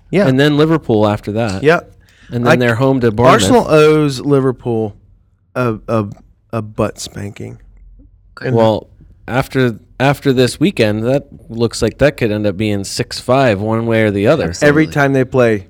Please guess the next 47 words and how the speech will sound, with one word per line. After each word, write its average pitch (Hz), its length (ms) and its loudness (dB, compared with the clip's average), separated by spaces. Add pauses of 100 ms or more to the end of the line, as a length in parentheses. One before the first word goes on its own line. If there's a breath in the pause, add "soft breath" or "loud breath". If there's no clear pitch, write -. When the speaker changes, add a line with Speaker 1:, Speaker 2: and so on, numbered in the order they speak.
(380)
Speaker 1:
it's, 123 160 0
Speaker 3:
High 85 60 -6
scoring. - 280 -6
Speaker 1:
it's - 100 -4
a 123 60 2
high 117 180 -2
scoring 110 380 -6
game. 107 140 -4
Speaker 3:
Because 101 160 -4
neither 104 320 -4
Speaker 1:
And 127 120 0
it's 120 140 -2
always 127 320 2
a 123 80 0
late 117 240 -2
scoring 101 320 -6
game. 92 240 -10
Speaker 3:
Yeah, 82 140 -16
counters, 95 500 -6 (100)
counterattacks 92 640 -8
all 80 140 -14
over. 76 60 -12
Speaker 1:
Hey, 185 120 0
also 247 360 2
listen, 139 400 -4
real 170 180 2
quick, 143 240 0
and 135 60 0
then 127 80 2
we're 120 60 2
done 104 280 -4 (100)
with 113 140 -2
Arsenal, 92 320 -4
'cause 95 300 -12
God 104 280 -8
bless, 101 240 -6
it's 98 120 -10
been 98 160 -10
enough, 87 320 -12
let's - 140 -12
be 95 120 -10
honest. 85 300 -12 (920)
C-, 208 60 -6 (220)
props 254 360 0
to 220 80 2
Olivier 143 420 2
Giroud. 101 440 -6